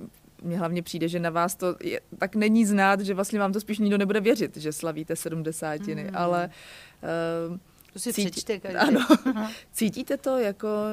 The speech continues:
Speaker 2: Hmm.
Speaker 1: nějakým způsobem životní milník? Je to něco, co třeba řešíte, bilancujete? Chtěla byste ještě třeba si říct: „Tak a teďka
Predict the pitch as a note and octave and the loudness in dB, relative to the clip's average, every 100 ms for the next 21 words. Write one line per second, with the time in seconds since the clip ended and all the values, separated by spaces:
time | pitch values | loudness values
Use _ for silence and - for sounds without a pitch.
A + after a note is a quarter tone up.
0 | - - F#3 F3+ G#3 G3+ - G3 - F#3 | -6 -4 -2 -2 -6 -8 -12 -12 -8 -2
1 | F#3+ F#3 F#3 F3+ G#3 G#3 E3 D#3 A3 F#4 | -2 -2 -2 -4 -2 -2 -2 -4 -6 -4
2 | A3 G#3 G3+ G3 - G#3 G3+ G3+ - _ | -6 -2 -2 -2 -2 0 0 -2 -12 _
3 | - F#3+ F#3+ G3 G3 F3 - G#3 G#3 G3+ | -10 -6 0 0 0 -2 -4 -6 0 2
4 | G3 F#3+ - - - E3+ F#3+ F#3+ F#3 G3 | 2 0 -6 -20 -6 0 2 2 -2 0
5 | F#3 F#3 - F3+ F3+ F3 F3+ - F#3+ F3+ | 2 2 0 0 0 -2 -4 -2 -2 0
6 | F#3 - - - - F3 F3 F3 F3 F3 | -4 -6 -6 -6 -8 -8 -6 -6 -6 -6
7 | F3 D#3+ E3+ F3+ - F3+ | -4 -4 -6 -8 -4 -4